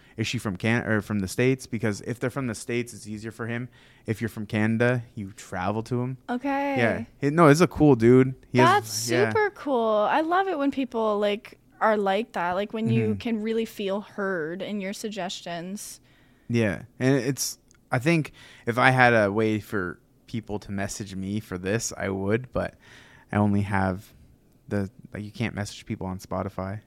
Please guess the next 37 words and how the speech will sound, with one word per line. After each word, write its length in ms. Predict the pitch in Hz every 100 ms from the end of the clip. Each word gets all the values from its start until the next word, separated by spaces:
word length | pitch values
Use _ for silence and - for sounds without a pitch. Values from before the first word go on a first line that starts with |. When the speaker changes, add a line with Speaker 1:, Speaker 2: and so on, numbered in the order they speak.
| _
Speaker 2:
Yeah, 140 | 311
but 180 | 294 277
what 140 | 269 277
about 200 | 294 285
Instagram, 640 | 330 - 269 220 190 190
though? 260 | 190 190 196 -
Speaker 1:
I 80 | 131
use 260 | 139 143
my 180 | 147 131
pri-, 400 | - - 113 110
my, 240 | 110 110 101
my 300 | 95 107 107
own 180 | 98 101
account 360 | 98 95 78 - _ _ -
for 400 | - 104 95 101 - _ - _ _
this. 380 | - - - - - - _ _ -
Speaker 2:
Oh, 280 | 208 208 208
okay. 340 | 196 185 180 185
Speaker 1:
Because 320 | 123 135 120
I 100 | 120
had 340 | 107 110 110
an 120 | 120 117
account 420 | 113 120 120 95
for, 420 | - 120 113 110
like, 200 | 101 101
the 80 | 110
Late 160 | 107 101
Late 140 | 107
Podcast, 460 | 107 104 110 107 107
but 140 | 101 98
it's 100 | 95
just, 180 | 107 -
like, 220 | 101 - _ _ _ _ _ _ _ _ _ _ - - _ _ _ - - - -
what 180 | 123 120
would 100 | 120
I 80 | 110
post? 480 | 113 110 107 -